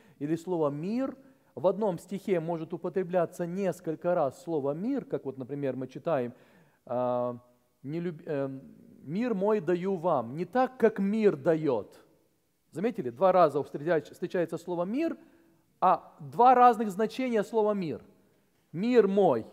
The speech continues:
что здесь имеется в виду? "Покой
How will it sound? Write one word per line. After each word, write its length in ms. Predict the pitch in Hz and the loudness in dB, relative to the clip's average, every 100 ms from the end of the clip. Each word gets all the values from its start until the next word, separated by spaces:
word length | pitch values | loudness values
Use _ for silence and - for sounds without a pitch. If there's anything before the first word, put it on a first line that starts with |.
| - _ | -20 _
что 240 | - 214 170 | -4 -2 0
здесь 180 | 151 | -2
имеется 320 | 156 139 120 131 | -4 -4 -4 -8
в 40 | |
виду? 220 | 120 95 - _ _ _ _ _ _ _ _ _ _ _ - | -8 -10 -14 _ _ _ _ _ _ _ _ _ _ _ 6
"Покой 640 | 208 208 185 143 135 220 | 6 6 2 4 4 0